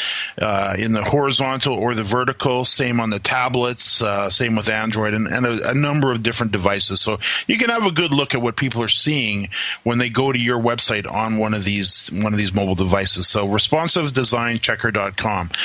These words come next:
Now, when it comes to fixing things, I've also been working on that, uh, through coders at Elance to get websites corrected. And one, for example, is a website called, uh, get lean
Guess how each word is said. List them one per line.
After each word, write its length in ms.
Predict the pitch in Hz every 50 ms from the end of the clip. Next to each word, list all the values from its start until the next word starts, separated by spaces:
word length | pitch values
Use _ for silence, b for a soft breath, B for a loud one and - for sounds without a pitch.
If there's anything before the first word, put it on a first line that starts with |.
| B B B B B B
Now, 400 | - 156 156 156 151 147 147 143
when 320 | 131 117 - 127 151 156 147
it 100 | 127 -
comes 400 | - - 254 277 311 311 - -
to 80 | -
fixing 840 | - - - - - - 220 269 - - - - - 151 123 117 107
things, 680 | 98 - - 101 92 90 87 90 90 104 110 - - - -
I've 320 | - 117 131 135 135 123 139
also 380 | 147 156 185 180 - - 170
been 240 | 147 151 135 131 123
working 320 | 127 123 - - 123 120
on 180 | 117 113 110 113
that, 460 | 110 160 180 151 113 101 85 - - - B B B B B B B B B B
uh, 480 | - - 117 110 110 110 107 107 107 107
through 360 | - - - 131 127 123 117
coders 580 | - - - 143 123 120 120 120 120 113 113 107
at 140 | 104 113 117
Elance 520 | 123 147 139 117 107 98 92 95 - -
to 80 | - 110
get 220 | 104 113 110 101 - - - -
websites 880 | 101 110 123 120 117 110 - - 123 110 110 104 98 - - - - - - - - 113 117 - - -
corrected. 520 | - - - 160 165 - - 110 98 90
And 260 | 98 101 101 104 104
one, 220 | 123 147 160 160 151
for 200 | - - 151 131
example, 540 | 120 110 - 120 117 120 - 120 120 113 113
is 120 | 110 104
a 40 | 107
website 560 | 113 110 107 107 - - 127 113 107 104 -
called, 520 | - - 117 110 107 104 101 101 95 - - B B B B B B B B B B
uh, 280 | 104 104 101 101 104 107 110 98
get 220 | 98 139 147 147
lean 520 | 113 127 131 135 135 143 143 143 139 139